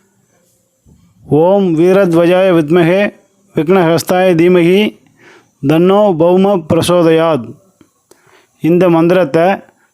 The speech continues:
தினசரி நூத்தி எட்டு முறை உச்சரித்து வந்தால் மன தைரியம் அதிகரிக்கும், உடல்நல பிரச்சனைகள் நீங்கி உடல் வலுவடையும், செவ்வாய் தோஷத்தின் தாக்கமானது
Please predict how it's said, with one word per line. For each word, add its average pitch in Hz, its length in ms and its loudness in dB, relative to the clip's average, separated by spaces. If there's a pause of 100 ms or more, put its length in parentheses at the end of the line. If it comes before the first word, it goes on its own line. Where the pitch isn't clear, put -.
(120)
தினசரி 190 520 0
நூத்தி 190 260 0
எட்டு 185 220 0
முறை 180 200 2
உச்சரித்து 170 460 0
வந்தால் 160 580 -2 (400)
மன 175 260 2
தைரியம் 180 540 0
அதிகரிக்கும், 160 680 0 (840)
உடல்நல 185 480 2
பிரச்சனைகள் 175 580 0
நீங்கி 165 640 0 (160)
உடல் 180 280 0
வலுவடையும், 160 760 0 (580)
செவ்வாய் 190 540 0
தோஷத்தின் 175 540 0 (580)
தாக்கமானது 175 640 0